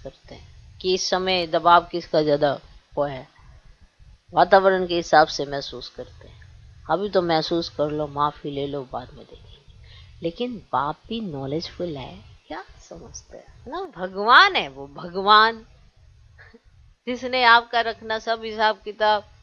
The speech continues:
सिर्फ आपने इस समय अगर दिल से महसूस कर लिया तो वो रहम दिल है, सब कुछ माफ हो जाता है। लेकिन बाप भी knowledgefull है, जानते हैं,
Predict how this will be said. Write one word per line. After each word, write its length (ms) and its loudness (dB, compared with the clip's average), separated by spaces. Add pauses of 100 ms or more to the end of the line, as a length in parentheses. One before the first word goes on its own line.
(420)
सिर्फ 360 6
आपने 440 6
इस 220 -4
समय 260 0
अगर 280 2
दिल 320 0
से 220 2
महसूस 460 0
कर 200 -6
लिया 440 -2 (240)
तो 80 -10
वो 100 -4
रहम 340 -4
दिल 200 -16
है, 100 -18
सब 240 -16
कुछ 120 -18
माफ 320 -18
हो 80 -20
जाता 320 -20
है। 60 -20 (2500)
लेकिन 360 -12
बाप 240 0
भी 280 -12
knowledgefull 680 -8
है, 240 -12
जानते 580 6
हैं, 480 2